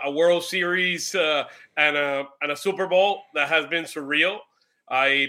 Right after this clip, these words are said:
pinch myself. Look, this is real. I mean, it's a Super Bowl and it's a, it's a World Series, but we lost both. So <laughs> I guess there, there is a good and the bad with everything, right?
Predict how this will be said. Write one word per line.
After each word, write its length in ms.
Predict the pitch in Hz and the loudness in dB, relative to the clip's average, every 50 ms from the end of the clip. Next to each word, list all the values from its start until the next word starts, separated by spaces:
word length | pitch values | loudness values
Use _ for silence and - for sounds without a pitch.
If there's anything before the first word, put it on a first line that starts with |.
| 135 | 0
pinch 240 | - 180 180 165 143 | 0 0 0 0 0
myself. 580 | 160 170 165 156 - 175 175 175 180 185 147 151 | 0 0 0 0 2 2 4 4 4 2 2 2
Look, 260 | 170 175 160 160 127 | 2 0 0 0 -2
this 160 | 143 160 151 151 | -6 -6 -6 -6
is 120 | 147 127 | -8 -6
real. 340 | 143 165 165 175 180 175 165 | -2 0 2 2 2 2 0
I 60 | 147 | 0
mean, 120 | 147 147 147 | -2 -4 -4
it's 100 | 135 131 | -6 -8
a 60 | 147 | -10
Super 280 | - - 170 143 160 160 | -10 -10 -8 -8 -6 -4
Bowl 300 | 156 156 160 165 165 151 | -2 0 2 2 2 0
and 120 | 147 143 | -2 -4
it's 140 | 143 135 - | -8 -8 -6
a, 140 | 151 151 143 147 131 | -6 -4 -4 -4 -6
it's 100 | 131 139 | -8 -8
a 80 | 151 139 | -6 -4
World 240 | 143 165 160 160 | -2 -2 -2 -2
Series, 460 | 156 - 160 160 165 175 185 185 175 - | -2 -2 -2 0 0 0 -2 -4 -4 -4
but 180 | - 156 147 139 - - - - - - _ - | -2 -2 -2 -2 -4 -10 -20 -20 -20 -20 _ -4
we 120 | 175 185 | -2 2
lost 280 | 180 180 180 - - - | 4 4 4 2 4 4
both. 280 | 185 175 151 147 139 | 4 4 4 2 -2
So 360 | - - 156 147 147 139 120 - - - - - - - 208 | -4 -2 -2 -2 -2 -4 -6 -10 -14 -16 -16 -12 -4 -2 -2
<laughs> 380 | 196 - - - - 160 - - | -2 -2 -4 -10 -16 -8 -4 -2
I 60 | 170 | 0
guess 240 | 165 185 190 190 - | 4 6 4 6 4
there, 200 | 175 196 190 170 | 4 2 2 2
there 180 | 156 185 190 185 | 0 0 0 0
is 100 | 180 170 | 0 -2
a 40 | 175 | -6
good 200 | 170 180 202 202 | -2 0 2 4
and 140 | 196 190 180 | 2 2 0
the 60 | 175 | 0
bad 280 | 175 175 170 170 165 156 | 2 4 4 4 4 2
with 100 | 151 147 | 0 -2
everything, 340 | 151 143 135 123 - 131 120 | -2 -2 -4 -6 -8 -8 -2
right? 180 | 123 139 147 | 0 0 0